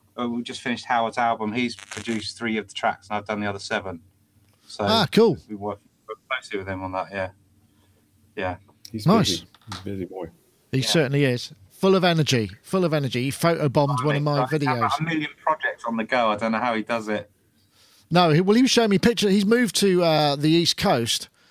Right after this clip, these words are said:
Speaker 2: and he's got a
Speaker 1: Yeah.
Speaker 2: ranch with a s-, with a studio in it, and he just, he just, uh, he's got, like, a, one of those, uh, I can't remember the na-, you know, the security cameras, and he said when he's away from home, he has to go just remo-, just, just look back at his control room, not because he's worried about anybody being in there, it's just 'cause he misses it so much,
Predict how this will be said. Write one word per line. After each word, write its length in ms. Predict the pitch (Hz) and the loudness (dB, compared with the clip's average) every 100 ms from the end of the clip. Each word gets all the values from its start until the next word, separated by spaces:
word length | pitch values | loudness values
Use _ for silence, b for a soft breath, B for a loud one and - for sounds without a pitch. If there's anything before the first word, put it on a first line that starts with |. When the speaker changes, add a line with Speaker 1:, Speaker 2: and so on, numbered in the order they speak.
| b b | b b
Speaker 2:
and 140 | 143 160 | 0 2
he's 120 | 151 | 2
got 220 | 196 - | 2 2
a 100 | 143 | 0
Speaker 1:
Yeah. 120 | 156 | 2
Speaker 2:
ranch 500 | 202 156 127 104 - | 4 4 0 -4 -2
with 180 | 151 151 | 0 2
a 20 | |
s-, 280 | 151 - - | 2 0 -2
with 200 | 156 156 | -2 0
a 80 | 165 | 0
studio 480 | - 196 202 156 131 | 0 0 2 2 2
in 60 | |
it, 40 | 135 | 0
and 100 | 151 | 0
he 60 | |
just, 260 | 160 190 - B B B | 0 0 -2 B B B
he 80 | 190 | -2
just, 240 | 202 - | 2 2
uh, 60 | 180 | 2
he's 320 | 180 170 180 | 2 2 2
got, 220 | 202 175 | 4 4
like, 200 | 165 160 | 4 2
a, 260 | 165 151 143 | 2 4 2
one 200 | 156 160 | 2 2
of 60 | 151 | 4
those, 260 | 147 135 | 4 2
uh, 60 | - 147 139 | -2 -2 0
I 100 | 139 | -2
can't 100 | - 123 | -2 -2
remember 160 | 120 | -2
the 100 | 113 | -2
na-, 100 | 123 | -2
you 100 | 131 | -2
know, 120 | 120 104 | -4 -2
the 80 | |
security 400 | 113 - 165 139 | -2 2 2 2
cameras, 340 | 135 131 117 117 | 2 0 0 0
and 60 | |
he 60 | 135 | 0
said 180 | - 147 | 2 2
when 120 | 156 | 2
he's 140 | 160 151 | 2 2
away 240 | 156 147 | 4 2
from 160 | 143 127 | 2 2
home, 240 | 160 143 | 2 2
he 80 | 127 | 2
has 180 | 135 - | 0 -2
to 80 | |
go 240 | 131 156 135 B B B | 0 2 2 B B B
just 220 | - 156 | 2 4
remo-, 240 | 170 160 170 | 4 2 2
just, 340 | 160 151 - | 0 0 0
just 220 | 170 151 | 0 4
look 180 | 165 - | 4 4
back 220 | 160 - | 2 0
at 40 | 135 | -2
his 140 | 143 | -2
control 440 | - 147 175 170 156 | 0 0 2 4 4
room, 180 | 123 123 | 2 2
not 200 | 190 180 | 2 2
because 280 | - 170 | 2 2
he's 160 | 135 123 | 2 2
worried 280 | 160 156 139 | 4 4 4
about 240 | 139 139 | 4 2
anybody 340 | 139 127 139 135 | 2 2 2 2
being 240 | 139 143 | 4 4
in 120 | 151 | 4
there, 140 | 135 110 | 2 2
it's 80 | |
just 160 | 110 139 | 2 0
'cause 140 | 139 | 0
he 80 | 135 | 0
misses 400 | 143 156 - 139 | 2 2 2 2
it 160 | 151 - | 0 0
so 260 | - 165 | -2 -2
much, 240 | 143 151 | -6 -8